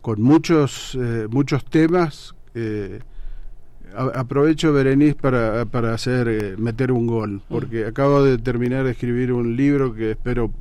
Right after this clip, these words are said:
Speaker 1: próximamente ya esté,
Speaker 2: ¿Cómo se titula
Speaker 1: eh,
Speaker 2: el libro?
Speaker 1: Aunque pase mucho tiempo, el tango en México.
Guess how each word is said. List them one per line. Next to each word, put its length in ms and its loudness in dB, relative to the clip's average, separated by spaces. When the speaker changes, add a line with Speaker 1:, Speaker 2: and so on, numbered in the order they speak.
Speaker 1:
próximamente 680 4
ya 160 2
esté, 420 4
Speaker 2:
¿Cómo 180 0
se 120 -4
titula 320 -2
Speaker 1:
eh, 40 -6
Speaker 2:
el 80 -6
libro? 200 -4
Speaker 1:
Aunque 300 4
pase 340 4
mucho 340 4
tiempo, 640 2
el 260 -2
tango 300 2
en 80 4
México. 480 -2